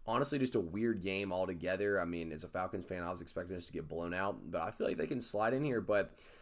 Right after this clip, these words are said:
it's gonna be interesting to see what happens these last couple weeks. This is when the N F L is at its best, I feel like, and it's kinda funny, like you said about the Browns. I feel like the Browns have just been beating up on bad competition. A lot of these teams, like, the Browns have a negative twenty-one point differential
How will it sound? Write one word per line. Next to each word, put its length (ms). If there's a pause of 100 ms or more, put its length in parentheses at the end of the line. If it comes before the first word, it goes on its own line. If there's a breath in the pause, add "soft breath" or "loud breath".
(360 soft breath)
it's 240
gonna 160
be 160
interesting 340
to 60
see 160
what 100
happens 340
these 120
last 200
couple 160
weeks. 180
This 160
is 20
when 140
the 120
N 60
F 120
L 100
is 80
at 140
its 100
best, 340
I 60
feel 220
like, 180
and 220
it's 100
kinda 180
funny, 300
like 140
you 80
said 160
about 180
the 60
Browns. 500
I 60
feel 120
like 80
the 60
Browns 360
have 100
just 160
been 100
beating 400
up 160
on 140
bad 280
competition. 540
A 60
lot 180
of 60
these 180
teams, 220
like, 100
the 80
Browns 280
have 100
a 40
negative 480
twenty-one 720
point 300
differential 580